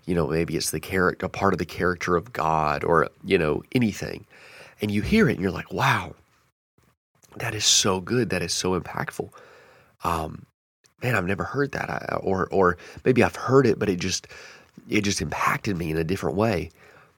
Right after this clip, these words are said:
And then all of a sudden you, you know, turn on the T V and you listen to a preacher, or you listen to a podcast like this one, and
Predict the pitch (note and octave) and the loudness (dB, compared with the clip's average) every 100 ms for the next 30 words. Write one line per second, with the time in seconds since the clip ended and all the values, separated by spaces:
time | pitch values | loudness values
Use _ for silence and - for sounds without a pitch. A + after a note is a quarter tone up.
0 | - C3+ D#3+ D#3 A#2+ - F2+ A#2+ G#2+ F2+ | -4 4 6 8 4 4 2 2 0 0
1 | F2+ E2 _ _ _ _ _ _ _ _ | -2 -6 _ _ _ _ _ _ _ _
2 | _ - - F#2+ F2+ E2+ G2+ G#2 F#2+ F2+ | _ -12 -4 0 0 4 6 6 4 0
3 | - G2 F2 F2+ G#2 E2+ E2 E2+ F2 D#2+ | -2 -2 0 0 0 0 0 0 -2 0
4 | E2 D2+ F2 F2+ - A#2+ E2+ E2 E2+ F2 | -2 0 -2 0 0 2 0 0 -4 -6
5 | F#2+ - - F2+ F2+ E2+ F2 E2+ - F2+ | -6 -6 -6 -2 -2 0 2 2 4 4
6 | A2 - E2 - - A#2+ B2+ D2+ | 4 0 -2 -2 -2 0 2 0